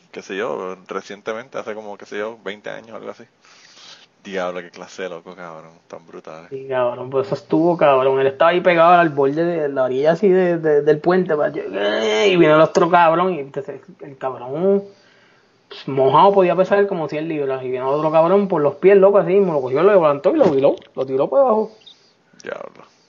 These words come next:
Speaker 1: está cabrón.
Speaker 2: Después yo me puse a pensar, en ningún momento regañamos al otro cabrón ni nada, él siguió en el piso riéndose.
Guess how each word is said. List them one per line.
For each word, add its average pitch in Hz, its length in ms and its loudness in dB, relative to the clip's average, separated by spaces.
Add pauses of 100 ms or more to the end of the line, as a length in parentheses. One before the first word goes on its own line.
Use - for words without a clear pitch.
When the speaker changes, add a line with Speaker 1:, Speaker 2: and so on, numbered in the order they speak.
(140)
Speaker 1:
está - 340 -18
cabrón. 87 400 -18 (1040)
Speaker 2:
Después 135 320 -4
yo 147 80 4
me 156 80 4
puse 170 160 4
a 180 60 6
pensar, 180 280 0
en 185 80 2
ningún 143 200 -6
momento 170 380 -4
regañamos 156 560 -4
al 139 80 0
otro 143 180 -4
cabrón 143 340 2
ni 143 80 -4
nada, 127 140 -6
él 147 120 -4
siguió 139 280 2
en 151 80 0
el 143 80 -2
piso 135 300 -2
riéndose. 143 680 0